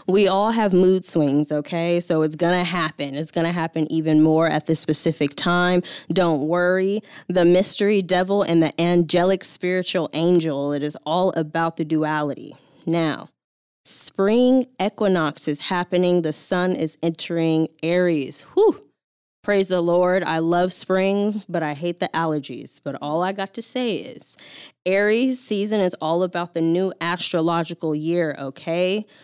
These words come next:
But I have a little beautiful fact for you guys. According to astrology dot com, the sun is now exalted, meaning it's in its highest ranking and elevated level, okay, in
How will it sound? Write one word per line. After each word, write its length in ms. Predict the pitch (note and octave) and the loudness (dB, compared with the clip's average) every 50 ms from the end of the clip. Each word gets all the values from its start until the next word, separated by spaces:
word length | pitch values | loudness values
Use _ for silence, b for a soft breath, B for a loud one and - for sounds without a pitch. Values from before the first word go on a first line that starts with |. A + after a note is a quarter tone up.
| b b | b b
But 140 | - F3+ E3 | -2 -2 0
I 80 | D#3 E3 | 0 -2
have 220 | E3+ F#3+ G3 F#3+ | -2 -2 -2 -2
a 40 | F#3+ | 0
little 220 | F#3 F#3 F#3 F3+ | 0 0 -2 -2
beautiful 460 | E3+ E3 F#3 F#3 F3 E3+ - - D#3+ | -4 -4 -4 -4 -4 -4 -6 -6 -8
fact 440 | D3+ - - - F3 D#3 E3 - - | -8 -6 -4 -4 -4 -4 -4 -8 -12
for 140 | - - D#3 | -14 -10 -8
you 180 | C3+ C#3 C#3 C3+ | -6 -6 -6 -6
guys. 560 | C#3+ C#3 C3 G#2+ C#2 A#1+ G1+ - - - B B B B B B B B | -8 -10 -12 -14 -16 -16 -14 -12 -12 -12 B B B B B B B B
According 480 | F3 F3 - - A3 A3 A3+ A#3 A#3+ A3 | -2 -2 0 0 0 2 4 4 2 2
to 160 | - A#3 G3 | 2 0 0
astrology 720 | F3 E3+ - - - A3 G#3 G#3 G#3 G#3 G3 F#3+ G3 F3+ F3 | 0 0 -2 -2 -2 0 0 2 2 0 0 0 -2 -4 -2
dot 400 | D#3+ F3 F3+ F3 F3 D3+ - - | -2 -2 0 0 -2 -4 -6 -10
com, 540 | - - F#3 F#3+ F3+ E3 D3+ D3 D3+ D3+ | -8 -4 -2 -2 0 0 0 2 2 2
the 100 | D3 D#3 | 0 0
sun 320 | D3+ - - G3+ G3+ G#3+ A3+ | -4 -4 -2 0 2 2 2
is 180 | F#3+ F#3+ F3 | 2 0 0
now 300 | F3 F3+ F3+ E3+ E3+ E3 - - | 2 0 2 2 0 -2 -2 -4
exalted, 880 | D#3+ D3+ D3+ D3+ D3 E3+ E3+ F3 G3+ G3+ - - C#3+ C3+ D#3 F#3 - _ _ - | -6 -6 -6 -4 -2 0 2 0 0 -2 -6 -8 -6 -6 -6 -8 -10 _ _ -2
meaning 460 | E3+ F3 F3+ E3+ E3+ E3+ D#3+ D#3+ D#3 | 2 2 4 4 4 2 2 0 0
it's 220 | - E3 E3 - | -2 -4 -4 -2
in 100 | E3 D#3+ | -2 -2
its 140 | D#3 D3 - | -2 -4 -6
highest 520 | - - - G#3+ A3+ B3 C4+ A#3+ G#3+ - - | -10 -8 -4 -2 0 2 2 2 0 -2 -2
ranking 500 | E3+ D#3+ D3+ D#3 D#3 - E3+ D#3 D#3 C#3 | -4 -2 -2 -2 -2 -2 -2 -2 -2 -2
and 160 | C#3+ D3 C#3+ - | -2 -4 -4 -4
elevated 680 | E3 D#3+ E3 E3+ D#3 D3 D#3+ D#3+ D3 D3+ C#3+ - - | -4 -2 -2 -2 -2 -2 -4 -4 -4 -6 -8 -10 -8
level, 560 | C3+ D3+ D#3 E3 D#3+ D3+ - B2+ C3+ D#3 F3 - _ - | -6 -4 -4 -4 -4 -6 -8 -10 -10 -10 -12 -12 _ -6
okay, 480 | D#3 D3+ - - D#3 D3+ D#3+ F3 G#3 B B B B B B B B - | -6 -4 -4 -6 -6 -6 -6 -6 -6 B B B B B B B B -2
in 280 | G3+ A3 A3+ G#3+ - | 0 2 2 2 0